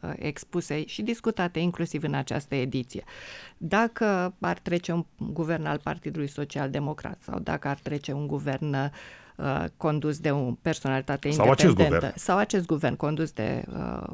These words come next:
Speaker 1: o persoană care e în momentul de față independentă, uh, P N L ar intra în opoziție, dar, uh,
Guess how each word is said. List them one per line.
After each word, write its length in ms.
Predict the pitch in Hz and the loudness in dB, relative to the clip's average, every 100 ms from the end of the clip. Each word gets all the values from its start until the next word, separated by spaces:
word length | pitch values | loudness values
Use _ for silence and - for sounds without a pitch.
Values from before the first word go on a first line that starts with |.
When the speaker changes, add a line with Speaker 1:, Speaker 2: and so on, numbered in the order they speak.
| - | -6
Speaker 1:
o 120 | - | -6
persoană 400 | 147 151 151 156 | -2 -2 0 -2
care 240 | 143 143 143 | 0 0 0
e 40 | |
în 60 | 151 | 0
momentul 440 | 147 147 156 151 | 0 0 0 0
de 120 | 143 | 0
față 340 | 139 147 147 147 | 0 -2 0 0
independentă, 1040 | 139 156 147 143 139 143 143 135 117 120 - - - - | 0 0 -2 0 0 4 2 2 0 -2 -6 -18 -18 -6
uh, 160 | - 147 143 _ _ | 0 2 0 _ _
P 60 | - | 2
N 120 | 165 | 4
L 120 | 156 | 6
ar 160 | 156 156 | 6 4
intra 320 | 147 143 156 | 2 2 2
în 100 | 156 | 2
opoziție, 680 | 151 - 139 131 165 160 156 | 0 2 2 4 2 2 0
dar, 340 | 143 143 143 | 2 2 2
uh, 300 | 147 147 143 | 2 2 2